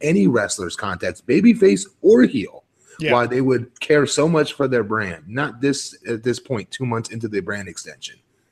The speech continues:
Speaker 2: Well, it seems like they're trying to give it some stakes. So they did announce for next week there's gonna be a State of the W W E show on the network. We're gonna talk about what's happening.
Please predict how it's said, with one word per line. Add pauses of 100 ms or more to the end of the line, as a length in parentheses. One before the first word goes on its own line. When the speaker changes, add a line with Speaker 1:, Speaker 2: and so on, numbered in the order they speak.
(360)
Speaker 2:
Well,
it
seems
like
they're
trying
to
give
it
some
stakes.
So
they
did
announce
for
next
week
there's
gonna
be
a
State
of
the
W
W
E
show
on
the
network.
We're
gonna
talk
about
what's
happening.